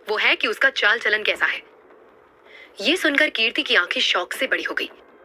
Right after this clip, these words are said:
क्या करण के पिता उसकी indirectly insult कर रहे थे? इस बार तो करण की माँ भी कुछ नहीं बोल पाई, लेकिन अब प्रज्ञा चुप रहने वालों में से नहीं थी। "मैं भी job ढूंढने की कोशिश कर रही हूँ और मुझे विश्वास है कि मुझे जल्द ही कुछ ना कुछ मिल ही जाएगा,"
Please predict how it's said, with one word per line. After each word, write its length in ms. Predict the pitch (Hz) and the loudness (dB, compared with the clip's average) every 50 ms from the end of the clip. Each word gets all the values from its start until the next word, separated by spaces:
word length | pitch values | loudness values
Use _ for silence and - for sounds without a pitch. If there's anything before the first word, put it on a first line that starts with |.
| - - - - - | -20 -20 -14 -2 2
क्या 120 | 262 240 | 2 2
करण 260 | 220 - 196 208 220 | 4 4 2 2 2
के 100 | 226 254 | 0 0
पिता 300 | 247 214 202 220 214 190 - - - - - - | 0 2 2 2 2 2 0 -4 -6 -6 -6 -8
उसकी 200 | 311 - - 349 | -6 -4 -2 -2
indirectly 440 | 285 254 269 269 254 262 - 285 | 2 2 2 2 2 0 -2 -2
insult 340 | 269 226 185 - 247 294 320 | -2 -2 -2 0 0 0 2
कर 120 | - 339 196 | 2 2 2
रहे 160 | 190 185 190 - | 2 0 0 0
थे? 120 | 254 359 - - - - _ - - - - - - - | -2 -2 -4 -10 -20 -20 _ -20 -14 -8 -6 -4 0 0
इस 160 | 254 240 - | 0 2 2
बार 160 | 233 254 311 | 2 2 2
तो 100 | 339 - | 2 0
करण 220 | 370 269 254 285 302 | 2 2 2 2 2
की 120 | - 320 | 0 0
माँ 180 | 240 202 220 254 | 2 2 0 0
भी 60 | 262 | 0
कुछ 200 | - 254 - - | -2 -4 -4 -2
नहीं 120 | 214 196 | -4 -2
बोल 160 | 196 175 165 160 | -2 -2 -2 -2
पाई, 180 | - 160 - - _ - - - - - - - | -2 -4 -4 -6 _ -20 -20 -18 -18 -6 0 2
लेकिन 200 | 226 233 247 220 | 2 4 4 4
अब 100 | 220 - | 4 2
प्रज्ञा 260 | 214 190 - 202 202 | 2 0 2 2 0
चुप 220 | 190 - 277 - | 0 0 0 0
रहने 220 | 226 196 190 202 196 | 0 0 2 2 2
वालों 200 | 185 185 202 214 | 2 2 2 0
में 80 | 226 | 0
से 120 | 233 - 277 | 0 0 0
नहीं 220 | 220 196 226 277 | 0 0 -2 -2
थी। 160 | - - 165 - - - - - - - - - - - - - | -2 -4 -6 -6 -10 -20 -20 -20 -20 -16 -10 -6 -6 -6 -4 0
"मैं 160 | 233 240 277 320 | 2 2 2 2
भी 100 | 339 320 | 2 0
job 240 | - 247 233 247 - | 0 0 0 0 -2
ढूंढने 260 | 214 208 214 226 262 | -4 -4 -2 -2 -2
की 120 | 277 330 | 0 -2
कोशिश 320 | 320 - 214 - - 247 - | -2 -2 -2 0 0 2 2
कर 140 | - 196 185 | 2 2 0
रही 160 | 175 175 190 | 0 -2 -4
हूँ 420 | - 160 - - - - - - - - - - | -6 -8 -12 -16 -20 -20 -20 -20 -20 -10 -2 0
और 120 | 208 214 | 0 0
मुझे 180 | 190 208 196 220 | 0 0 -2 0
विश्वास 380 | 202 190 - 202 190 226 247 | 2 2 2 4 2 2 2
है 60 | - 262 | 0 -4
कि 100 | - 262 | -4 -2
मुझे 280 | 226 233 233 240 220 - - - - - | -2 0 0 0 -2 -2 -6 -8 -8 -6
जल्द 260 | - - 214 247 277 277 | -2 -2 0 0 0 0
ही 80 | 320 | -2
कुछ 220 | 320 269 262 - 294 | 0 -2 -2 -2 -2
ना 60 | 277 | -2
कुछ 200 | - 262 - 226 | -2 -2 -2 -2
मिल 100 | 202 190 | -2 0
ही 100 | 185 214 | 0 0
जाएगा," 320 | 202 180 160 156 170 - | 2 2 2 0 -2 -6